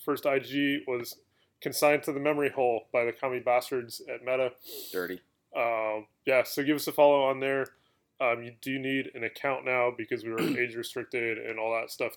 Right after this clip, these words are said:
Speaker 1: trying to s-, trying to avoid the censors. Uh, also, we have a website, cap city outfitters dot com. You can sign up for our email newsletter that goes out once a week on there, uh, along with finding information such as how to do an F F L transfer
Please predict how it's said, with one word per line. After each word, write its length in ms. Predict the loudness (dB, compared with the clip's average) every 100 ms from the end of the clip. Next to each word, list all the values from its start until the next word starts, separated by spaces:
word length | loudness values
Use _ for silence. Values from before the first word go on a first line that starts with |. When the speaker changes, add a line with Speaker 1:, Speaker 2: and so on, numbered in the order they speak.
| -6
Speaker 1:
trying 220 | -4 -2
to 60 | -4
s-, 220 | -8 -12 -6
trying 220 | -4 0
to 60 |
avoid 500 | -2 -2 -2 -2 -4 -8 _ _ _ _ -12
the 80 | -6
censors. 580 | -4 -4 0 -2 -2 -12 _ _ _ _ _ _ _ _ _ _ _ 2
Uh, 300 | 4 6 4 2
also, 360 | 0 2 4 4
we 120 | 4
have 160 | 4 4
a 120 | 2
website, 440 | 0 2 0 0
cap 180 | 2 0
city 140 | 2 0
outfitters 300 | 0 -2 -2
dot 220 | -4 0
com. 260 | 0 0 -2 _ -20 -20 _ -10
You 80 | -6
can 80 |
sign 160 | 0 0
up 80 | 0
for 140 | -4
our 60 | -4
email 220 | -4 -2 -2
newsletter 400 | -4 -2 -2 -2
that 120 | -2
goes 200 | 0 2
out 180 | 2 0
once 220 | -8 -6
a 40 |
week 280 | -6 -8 -12 -8
on 220 | -8 -4
there, 300 | -2 -2 -2 _ _ _ _ _
uh, 200 | 2 2 2
along 240 | 2 2
with 120 | 2 0
finding 360 | 2 2 -2
information 520 | -4 -6 -2 -2 -2
such 200 | -8 -8
as 80 | -4
how 120 | 0
to 100 | 0 -2 -4
do 300 | -2 -2 -2
an 80 | 0
F 140 | -2 0
F 60 | -4
L 100 | -2
transfer 420 | -2 -2 -2